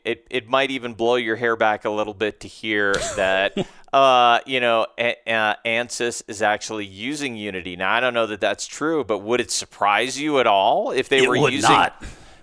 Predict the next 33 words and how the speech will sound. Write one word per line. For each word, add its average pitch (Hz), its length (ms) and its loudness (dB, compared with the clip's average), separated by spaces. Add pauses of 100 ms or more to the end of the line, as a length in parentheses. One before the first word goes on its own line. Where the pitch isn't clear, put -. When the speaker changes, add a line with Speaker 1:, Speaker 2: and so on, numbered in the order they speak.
(120)
Speaker 2:
It 131 120 -2
Speaker 1:
to 131 80 -2
Speaker 2:
would 113 100 -4
Speaker 1:
using 120 280 2
Speaker 2:
not. 87 100 0
Speaker 1:
that 117 240 4
engine 139 640 -2 (100)
to, 127 140 -4
Speaker 2:
It 135 240 -2
Speaker 1:
to 151 80 2
Speaker 2:
wouldn't. 180 100 6
Speaker 1:
power 123 260 2
simulations? 131 960 -6
I 113 60 -2
Speaker 2:
It 226 40 0
Speaker 1:
mean, - 100 2
Speaker 2:
absolutely 131 440 0
Speaker 1:
it 147 40 -4
would, 151 160 -6
Speaker 2:
wouldn't. 98 160 -12 (400)
Speaker 1:
it, 123 300 0
it 123 180 -4
would 123 180 -8
make, 131 360 -2
it 123 60 -4
would 117 140 -4
make 117 160 -2
a 117 60 0
lot 117 180 4
of 117 60 -4
sense, 185 340 -4
in 80 80 -20
fact. - 460 -12